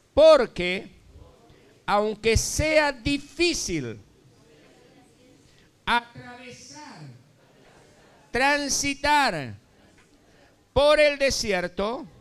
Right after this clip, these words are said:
lo puedo hacer recostado, afirmado, con toda mi confianza puesta en ti.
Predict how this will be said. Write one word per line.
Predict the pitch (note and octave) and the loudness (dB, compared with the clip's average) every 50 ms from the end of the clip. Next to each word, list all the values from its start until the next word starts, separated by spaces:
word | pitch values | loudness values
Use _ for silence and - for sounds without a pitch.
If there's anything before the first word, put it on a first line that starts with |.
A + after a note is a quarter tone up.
| - - _ _ _ _ _ _ _ _ _ _ _ _ _ _ _ _ | -20 -20 _ _ _ _ _ _ _ _ _ _ _ _ _ _ _ _
lo | - C#3+ F3+ A3 B3 B3+ C4 C4 B3+ B3+ - - | -8 -8 -6 -4 -2 0 2 2 2 0 -2 -2
puedo | - D4 E4 F4 F4+ F#4 F4+ F4+ E4+ E4+ | 0 2 4 4 4 2 2 2 2 2
hacer | E4+ D#4+ - - - - F4 E4+ D#4 B3 F#3 E3+ D3+ C#3 B2+ A#2 G#2 - _ _ _ _ _ _ _ _ _ _ _ _ _ _ _ _ _ _ _ _ _ _ | 2 2 0 -4 -4 0 2 2 4 2 0 -2 -6 -8 -10 -14 -18 -20 _ _ _ _ _ _ _ _ _ _ _ _ _ _ _ _ _ _ _ _ _ _
recostado, | - - E3 F3+ G3+ G#3+ - - A3 A3 G3+ - - - - C#4 D4 D4+ D4+ C#4 A3+ F#3+ E3 D3+ C3 A#2 A2 G#2 _ _ _ _ _ _ _ _ _ _ _ _ _ _ | -10 -6 -4 -2 -2 -4 -2 -2 -2 -2 -2 -2 -6 -6 -4 -2 0 0 0 0 -2 -2 -4 -4 -6 -8 -12 -16 _ _ _ _ _ _ _ _ _ _ _ _ _ _
afirmado, | - G#3+ A#3 A#3 - - B3+ B3+ C4 B3 B3 B3 B3 C4 C#4+ D#4 D#4 D#4 D4+ C4 A3 G3 F3 D#3+ C#3+ B2 A2 G#2 - _ _ _ _ _ _ _ _ _ _ _ _ _ _ - | -4 -2 -2 -2 -2 -4 -6 -6 -6 -6 -6 -8 -6 -2 -2 0 0 0 0 0 0 0 0 -2 -4 -6 -10 -14 -20 _ _ _ _ _ _ _ _ _ _ _ _ _ _ -4
con | - A#3 A3+ A3 G#3+ F#3+ | -2 -2 -2 -2 -6 -2
toda | - D4 D#4 D#4+ E4 D#4+ D4 C#4 | 4 4 6 6 4 2 0 -2
mi | C4 B3 A3 | -4 -6 -6
confianza | - A3+ G#3+ G#3 G3 E3 - - A#3 B3 C#4 D4+ D#4 E4 E4 D4+ A#3 - D4+ D4+ D#4 D#4 E4+ - - _ _ _ _ _ _ _ _ _ _ _ _ _ _ _ _ _ _ _ _ _ _ _ - | -4 -4 -4 -4 -6 -10 -12 -8 -4 -2 0 0 0 -2 -4 -6 -6 -6 -4 -4 -4 -6 -8 -10 -16 _ _ _ _ _ _ _ _ _ _ _ _ _ _ _ _ _ _ _ _ _ _ _ -2
puesta | G3+ A#3 A#3+ A3 A3 - G#3+ G#3 G#3 G3+ | 0 0 0 0 -2 -2 -4 -2 0 0
en | F#3+ F#3 E3+ D3+ | 0 -2 -4 -6
ti. | - - D3 C3+ A#2+ G#2 F#2 | -4 -4 -4 -4 -4 -8 -12